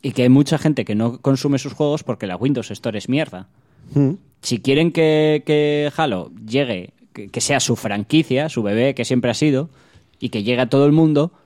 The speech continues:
Speaker 1: es que necesitan meter, sacarlo de, de ahí. Porque, <laughs> porque es basura.
Speaker 2: Sí, sí, sí.
Speaker 1: Pero sí.
Speaker 2: Pero que es el primero que lo hace.
Speaker 1: Ya.
Speaker 2: Y que es, bueno, no.
Speaker 1: Ya, y sorprende que lo hagan con Halo, que es
Speaker 2: El
Speaker 1: eso,
Speaker 2: Quantum
Speaker 1: que
Speaker 2: Break precisamente acabó saliendo en Steam.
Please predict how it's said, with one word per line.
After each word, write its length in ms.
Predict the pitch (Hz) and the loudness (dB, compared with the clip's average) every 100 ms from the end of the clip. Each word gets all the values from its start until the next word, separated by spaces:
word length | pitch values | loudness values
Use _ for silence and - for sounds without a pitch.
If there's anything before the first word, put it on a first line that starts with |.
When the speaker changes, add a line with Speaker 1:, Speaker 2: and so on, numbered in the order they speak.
| _ | _
Speaker 1:
es 120 | - - | -8 -2
que 100 | 143 | 0
necesitan 440 | 131 113 135 147 | 0 -2 0 4
meter, 380 | 147 139 151 143 | 4 4 0 0
sacarlo 360 | 120 127 120 120 | -2 -2 0 2
de, 360 | 117 113 113 110 | 2 2 0 -2
de 140 | 110 | -4
ahí. 340 | 107 147 98 - 98 - | -2 -2 -4 -12 -18 -14
Porque, 440 | - - - 147 | -14 -8 -6 -2
<laughs> 40 | |
porque 220 | 156 147 120 | 0 0 -2
es 60 | 131 | -4
basura. 420 | 127 147 - - - - _ _ _ _ _ - - - | -4 -4 -6 -12 -18 -20 _ _ _ _ _ -20 -18 -4
Speaker 2:
Sí, 260 | 147 139 | -2 -2
sí, 20 | 127 | -2
sí. 180 | 147 127 | -4 -6
Speaker 1:
Pero 180 | 113 113 | -10 -8
sí. 180 | 131 131 _ _ _ _ _ _ _ _ | -8 -10 _ _ _ _ _ _ _ _
Speaker 2:
Pero 760 | 113 104 101 101 101 98 92 - | 0 2 2 2 0 0 -2 -6
que 100 | - | -6
es 80 | 98 | -4
el 60 | 101 | 2
primero 300 | 107 107 107 | 4 4 4
que 60 | |
lo 80 | 107 | 0
hace. 260 | 170 104 - _ _ _ _ _ _ _ _ _ | -2 -4 -12 _ _ _ _ _ _ _ _ _
Speaker 1:
Ya. 180 | 127 131 - _ _ _ | -10 -10 -16 _ _ _
Speaker 2:
Y 120 | 110 | -14
que 100 | - | -6
es, 200 | 98 - - | -6 -6 0
bueno, 180 | 123 120 | 2 2
no. 240 | 123 - _ _ _ _ _ _ - | 0 -4 _ _ _ _ _ _ -2
Speaker 1:
Ya, 100 | 147 | 0
y 60 | 139 | 2
sorprende 400 | 131 139 139 139 | 0 2 0 2
que 80 | |
lo 80 | 147 | 4
hagan 160 | 147 175 | 4 2
con 200 | 127 113 127 | 0 -2 -2
Halo, 320 | 143 127 82 - | -2 -2 -6 -8
que 100 | 117 | -4
es 60 | 117 | -2
Speaker 2:
El 80 | |
Speaker 1:
eso, 80 | 147 | 2
Speaker 2:
Quantum 280 | 135 131 143 | 2 4 2
Speaker 1:
que 20 | 135 | 2
Speaker 2:
Break 160 | 147 | 0
precisamente 540 | 143 139 139 131 135 151 | 2 0 4 2 2 0
acabó 260 | - 107 | 0 0
saliendo 260 | 107 113 120 | 0 -2 -2
en 100 | 107 | -4
Steam. 240 | - 98 | -4 -6